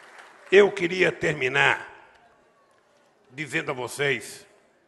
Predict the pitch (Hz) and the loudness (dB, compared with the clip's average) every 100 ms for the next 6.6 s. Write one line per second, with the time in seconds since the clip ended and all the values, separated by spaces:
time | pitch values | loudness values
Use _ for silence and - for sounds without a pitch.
0 | _ _ _ _ _ _ _ _ _ - | _ _ _ _ _ _ _ _ _ -4
1 | 135 131 113 95 104 110 135 131 135 117 | 0 2 0 -6 -12 -12 -10 -10 -10 -14
2 | 120 127 113 101 127 117 123 - - 104 | -10 -8 -8 -8 -8 -8 -12 -12 -10 -8
3 | 101 - 123 120 113 107 104 104 101 - | -8 -10 -12 -8 -10 -10 -10 -10 -10 -12
4 | 107 - 104 107 101 101 110 110 - - | -14 -14 -18 -14 -12 -10 -12 -14 -18 -20
5 | - - 92 - 107 110 - 104 - 101 | -20 -20 -20 -18 -18 -18 -20 -20 -20 -20
6 | - - 104 107 107 | -20 -14 -14 -14 -20